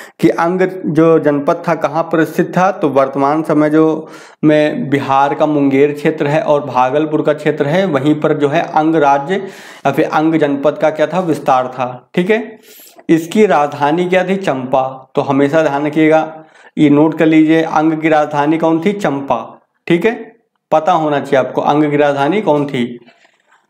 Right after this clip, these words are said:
फिर जहाँ ईसा पूर्व छठी सदी से आबादी होने के प्रमाण मिलते हैं, यानी कि वहाँ पे जो है, ए, छठी सदी से ही जो आबादी होने के प्रमाण मिलते हैं।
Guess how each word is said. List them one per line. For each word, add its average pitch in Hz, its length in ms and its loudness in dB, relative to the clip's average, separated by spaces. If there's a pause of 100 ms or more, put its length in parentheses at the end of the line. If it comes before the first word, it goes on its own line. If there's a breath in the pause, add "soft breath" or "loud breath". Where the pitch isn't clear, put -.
(100)
फिर 196 200 2
जहाँ 156 500 0
ईसा 165 380 0
पूर्व 185 380 2
छठी 170 420 -2
सदी 165 360 0
से 180 160 0
आबादी 143 600 2
होने 143 380 0
के 170 180 -2
प्रमाण 147 400 0
मिलते 131 320 -4
हैं, 127 80 -4
यानी 127 200 -2
कि 135 100 -2
वहाँ 135 260 0
पे 151 200 2
जो 143 100 2
है, 214 260 -2 (420 loud breath)
ए, 135 420 0
छठी 160 300 -2
सदी 151 280 0
से 151 160 0
ही 156 120 4
जो 165 160 0
आबादी 139 460 2
होने 143 280 0
के 156 120 -2
प्रमाण 156 400 0
मिलते 131 360 -2
हैं। 123 340 -6